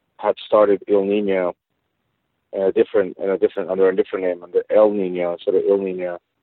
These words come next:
and we're already in the works of getting our demo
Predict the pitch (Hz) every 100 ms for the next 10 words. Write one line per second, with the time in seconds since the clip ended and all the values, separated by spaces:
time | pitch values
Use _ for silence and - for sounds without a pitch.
0 | _ _ 92 98 104 104 101 98 92 92
1 | 107 95 - - 90 - 95 104 95 92
2 | 92 87 _ _ 101 101 95 87